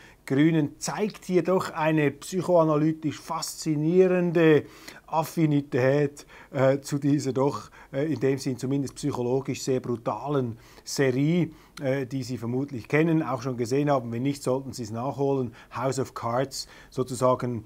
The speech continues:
Shakespeare, ähm, äh, im Fernsehformat umgelegt auf die amerikanische Politik mit einem hervorragenden Kevin Spacey in der, ähm, Hauptrolle.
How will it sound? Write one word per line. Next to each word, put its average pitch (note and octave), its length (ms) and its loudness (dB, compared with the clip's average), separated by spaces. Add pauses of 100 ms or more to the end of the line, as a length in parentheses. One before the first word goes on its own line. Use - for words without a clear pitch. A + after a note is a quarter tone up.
(160)
Shakespeare, C3+ 880 0 (340)
ähm, B2+ 460 -4 (120)
äh, C3 720 -10
im A#2+ 80 -8
Fernsehformat C3 1040 2 (180)
umgelegt C3 760 0 (260)
auf A#2+ 280 -4
die A#2+ 260 -6 (180)
amerikanische A#2+ 960 -2
Politik A#2+ 580 -4
mit B2 140 -6
einem A2+ 180 -2
hervorragenden G#2+ 680 -8
Kevin A2 320 -8
Spacey A#2+ 640 -6 (320)
in D3 180 0
der, A#2+ 240 -2 (320)
ähm, A#2 260 -6 (260)
Hauptrolle. D3 640 4